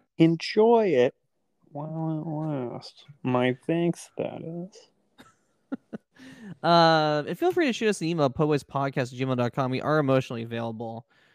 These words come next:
Speaker 2: for now.
Speaker 1: Enjoy that while it freaking lasts. Twenty twenty-two, emotionally available. Hmm.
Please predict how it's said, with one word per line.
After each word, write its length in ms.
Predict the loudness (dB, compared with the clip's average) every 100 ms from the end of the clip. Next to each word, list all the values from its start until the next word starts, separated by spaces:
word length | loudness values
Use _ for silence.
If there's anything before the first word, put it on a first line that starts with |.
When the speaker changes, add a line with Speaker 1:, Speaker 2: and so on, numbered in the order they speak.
| _ _
Speaker 2:
for 240 | -4 -2 0
now. 420 | -2 -2 -6 -8
Speaker 1:
Enjoy 440 | -10 -10 -6 -4 -2
that 360 | -2 0 0
while 320 | 0 -2 -2 -4
it 60 |
freaking 500 | -8 -4 -2 0 0
lasts. 340 | 0 0 0 0
Twenty 280 | 2 4 4
twenty-two, 560 | 4 2 2 4 4
emotionally 480 | 4 4 4 4 4
available. 520 | 6 8 6 6 4
Hmm. 340 | 2 0 0